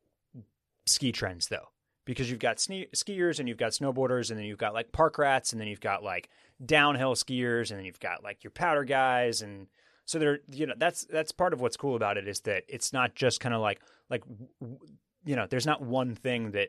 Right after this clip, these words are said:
that dominates, even though it's, like, a, you know, relatively niche sport. Um, you'd think that, that they, there would be, like, a lot of through lines, but,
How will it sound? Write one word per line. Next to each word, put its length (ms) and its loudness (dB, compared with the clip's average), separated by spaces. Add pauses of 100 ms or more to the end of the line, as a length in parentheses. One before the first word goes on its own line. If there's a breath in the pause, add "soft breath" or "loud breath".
(120)
that 220 -4
dominates, 720 -2
even 240 -6
though 140 0
it's, 200 -2
like, 140 -6
a, 140 -4 (340)
you 140 -14
know, 160 -14 (340)
relatively 680 -8 (1300 loud breath)
niche 380 4
sport. 420 2 (140)
Um, 340 -2
you'd 160 -6
think 160 -4
that, 180 2 (100)
that 140 -8 (100)
they, 200 0
there 180 0
would 140 2
be, 120 -2
like, 140 0
a 60 -4
lot 160 2
of 80 -6
through 220 -8
lines, 420 -2
but, 280 0